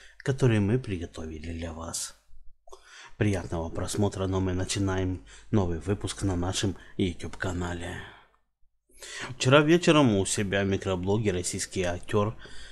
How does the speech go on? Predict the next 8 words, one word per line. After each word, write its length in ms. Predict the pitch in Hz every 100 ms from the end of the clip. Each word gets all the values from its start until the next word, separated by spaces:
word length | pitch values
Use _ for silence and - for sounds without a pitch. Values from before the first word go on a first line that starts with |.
| - - -
Сергей 380 | - 98 87
Безруков 680 | 80 90 92 98 104 98 -
выложил 500 | 98 92 87 87 82
фото, 420 | - 104 104 95
где 140 | 85 90
находится 640 | 90 - 90 87 - 95
в 120 | 82
больнице, 800 | 87 87 85 92 95 98 107